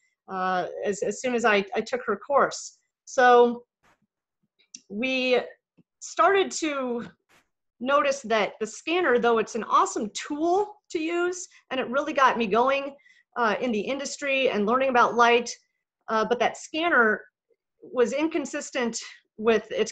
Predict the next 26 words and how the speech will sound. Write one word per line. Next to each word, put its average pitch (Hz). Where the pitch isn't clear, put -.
calibration 240
for 320
me. 339
So 262
I 254
would 254
have 330
to 247
send 262
it 254
in 269
to 240
be 220
repaired, 254
and 233
it 214
would 202
take 247
a 247
week 233
to 254
get 240
to 285
the 240
repair 240
shop, 233